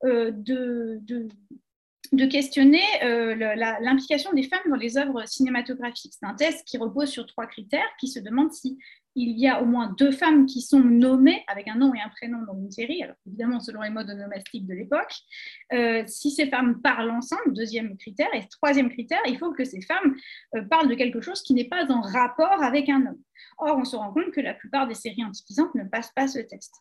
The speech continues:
Euh, pareil, euh, pour les séries qui sont antérieures à deux mille dix-huit, on a véritablement l'impression que les scénaristes ne tentent même pas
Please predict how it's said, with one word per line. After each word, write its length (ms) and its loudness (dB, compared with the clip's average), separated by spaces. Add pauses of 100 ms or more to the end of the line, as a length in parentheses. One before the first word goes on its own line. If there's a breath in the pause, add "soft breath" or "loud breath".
(520 soft breath)
Euh, 140 -2
pareil, 580 2
euh, 80 -6 (100)
pour 100 0
les 140 0
séries 320 2
qui 120 -12
sont 120 -6
antérieures 400 0
à 60 -2
deux 100 -6
mille 160 -4
dix-huit, 460 -6 (180 soft breath)
on 180 4
a 140 8
véritablement 720 4
l'impression 440 -6 (120)
que 40 -2
les 220 -2
scénaristes 520 -4
ne 100 2
tentent 260 2
même 320 4
pas 160 0